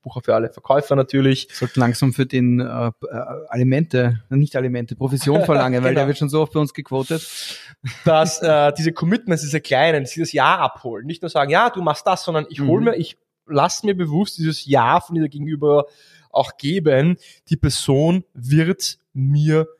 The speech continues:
Speaker 1: dann auch eher, äh, wird dann sich eher auch dran halten. Und dann haben wir das nächste, Reziprozität. Wenn ich was mache, dann wird sich der andere natürlich genauso verpflichtet fühlen, irgendwas,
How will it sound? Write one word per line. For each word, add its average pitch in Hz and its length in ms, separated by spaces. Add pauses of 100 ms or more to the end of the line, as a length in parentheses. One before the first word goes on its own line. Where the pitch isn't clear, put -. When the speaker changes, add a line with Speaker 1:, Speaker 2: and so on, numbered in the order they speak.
(260)
Speaker 1:
dann 135 140
auch - 180
eher, 143 640
äh, 131 40
wird 135 120
dann 139 180
sich 139 220
eher 127 120
auch 127 80
dran 120 180
halten. 123 300 (360)
Und 151 240 (600)
dann 147 220
haben 160 120
wir 160 80
das 160 160
nächste, 151 320
Reziprozität. 143 800
Wenn 139 120
ich 185 180
was 147 140
mache, 139 360 (320)
dann 143 160
wird 151 100
sich - 140
der - 160
andere 131 420
natürlich 139 400
genauso 135 360
verpflichtet 143 520
fühlen, 139 380
irgendwas, 147 440